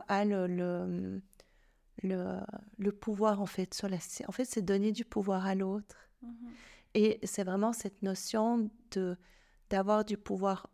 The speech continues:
Speaker 1: ensemble sur une situation et pas de vouloir imposer.
Speaker 2: Imposer.
Speaker 1: Ça te parle ?
Speaker 2: Oui.
Speaker 1: Tu vas tester cette semaine ?
Speaker 2: Oui,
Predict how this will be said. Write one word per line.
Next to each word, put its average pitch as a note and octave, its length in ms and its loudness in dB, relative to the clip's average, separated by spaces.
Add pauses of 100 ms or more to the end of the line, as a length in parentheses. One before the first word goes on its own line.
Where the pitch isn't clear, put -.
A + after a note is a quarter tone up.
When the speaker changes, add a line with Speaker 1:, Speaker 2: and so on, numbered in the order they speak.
(120)
Speaker 1:
ensemble F#3 760 -2 (500)
sur G3 280 -2
une F#3+ 100 0
situation - 640 -6 (640)
et F3+ 80 -8
pas G#3 240 2
de G#3 100 4
vouloir F3+ 400 0 (140)
imposer. G3 600 -2
Speaker 2:
Imposer. A3+ 380 0 (960)
Speaker 1:
Ça B3 200 -2
te G3 100 -4
parle ? G#3+ 500 4
Speaker 2:
Oui. A#3+ 240 2 (840)
Speaker 1:
Tu A3 120 -6
vas G#3 100 2
tester G#3+ 380 -2
cette - 200 -2
semaine ? G3+ 360 4
Speaker 2:
Oui, B3+ 80 4